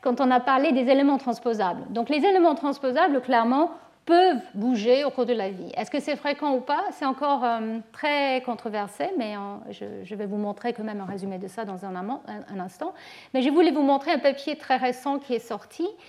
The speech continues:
c'est pas le seul, qui souligne à quel point on a une variation dans nos génomes, euh, chacun entre nous,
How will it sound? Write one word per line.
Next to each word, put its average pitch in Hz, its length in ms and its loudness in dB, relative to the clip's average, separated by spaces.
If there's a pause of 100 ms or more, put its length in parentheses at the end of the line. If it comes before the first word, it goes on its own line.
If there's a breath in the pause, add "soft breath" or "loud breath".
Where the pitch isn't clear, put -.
(520 loud breath)
c'est - 140 -2
pas 233 140 4
le 202 120 2
seul, 349 460 2 (240 loud breath)
qui 320 160 2
souligne 330 560 2
à 277 60 0
quel 302 320 -2
point 285 360 -4 (520)
on 269 180 -2
a 294 120 -2
une 277 140 0
variation 247 760 -2 (400)
dans 254 320 2
nos 269 160 4
génomes, 220 600 -2 (180)
euh, 214 180 -10
chacun 269 400 -4
entre 208 300 -8
nous, 247 400 -6